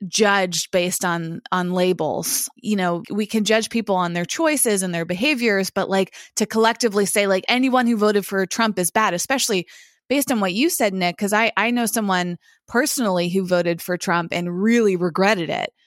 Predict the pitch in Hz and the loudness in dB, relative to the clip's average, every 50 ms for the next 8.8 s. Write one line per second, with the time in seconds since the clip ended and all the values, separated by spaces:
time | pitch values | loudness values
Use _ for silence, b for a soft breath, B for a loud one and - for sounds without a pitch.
0 | _ _ _ _ - - 175 175 170 170 170 175 180 180 - - 214 202 - - | _ _ _ _ -8 -6 -2 0 0 2 2 2 0 0 0 0 0 0 2 0
1 | 202 190 170 - - B B B B B B B - 190 196 196 190 190 180 196 | 0 -2 -2 -6 -16 B B B B B B B -2 0 2 2 2 2 0 0
2 | 190 185 180 175 170 170 - - - 226 233 226 208 185 175 170 165 170 170 170 | -2 0 0 -2 -2 -2 -2 0 0 2 2 2 2 0 0 0 -2 -2 -2 -2
3 | - - - - 185 180 - - 175 180 175 185 185 180 175 - - 202 202 196 | -2 -2 -2 -2 -2 -2 0 0 -2 0 0 0 0 0 0 0 0 0 2 2
4 | 185 185 175 175 180 190 185 190 175 180 180 180 180 156 202 208 226 247 180 - | 2 2 2 2 2 2 2 0 0 0 -2 -2 0 0 0 2 2 0 0 -2
5 | - 175 170 175 180 175 175 170 - 170 160 156 147 135 - - 160 180 185 B | -6 -8 -8 -6 -4 -4 -4 -4 -6 -4 -4 -2 -2 -2 -4 -6 -6 -8 -8 B
6 | B B B B B B B - 233 240 233 233 247 247 220 220 _ - - 254 | B B B B B B B -2 0 0 2 2 0 0 -2 -4 _ -4 0 2
7 | 294 339 349 294 226 208 202 190 214 208 226 285 349 403 - 302 285 247 - 190 | 2 2 2 2 2 0 0 0 2 2 2 2 0 0 0 0 0 0 0 0
8 | 180 175 - - 190 190 190 190 190 185 185 - - - - | -2 0 0 0 2 2 2 2 2 0 -2 -4 -8 -12 -14